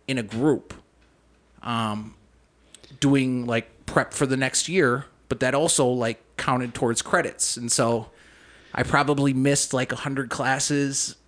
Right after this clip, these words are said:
of every class for every semester of my entire high school career and gra-, and got a diploma. And it wasn't because,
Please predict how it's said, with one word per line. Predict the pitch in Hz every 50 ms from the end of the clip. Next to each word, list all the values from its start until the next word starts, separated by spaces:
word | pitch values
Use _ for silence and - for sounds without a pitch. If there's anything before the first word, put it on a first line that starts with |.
| _ _ _ _ _ _ _ _ -
of | 131 127 117 - -
every | 156 143 131 139 131
class | - - 143 139 135 135 143 - - -
for | - - - - - - - - - - 131 127 123 123 123 117 -
every | - 143 139 147 139
semester | - - 151 151 139 139 - - 139 139
of | 135 135
my | 139 127 131
entire | 131 127 123 160 147 139 139 135 131 123 113 - - -
high | 139 147 143
school | 143 - - 151 143
career | - - 139 139 151 165 180 190 185
and | - 151 151 131
gra-, | 139 156 143 - -
and | 131 151 143 143 131
got | 147 151 151
a | 147
diploma. | 143 - - 147 131 110 98 92 - - _ _ _ _ _ _ _ _ -
And | - 135 143
it | 131 - 139
wasn't | 147 156 160 - 160 147 139 - - _ _ _ - _ _ _ _ _
because, | - 143 - 170 143 135 123 - -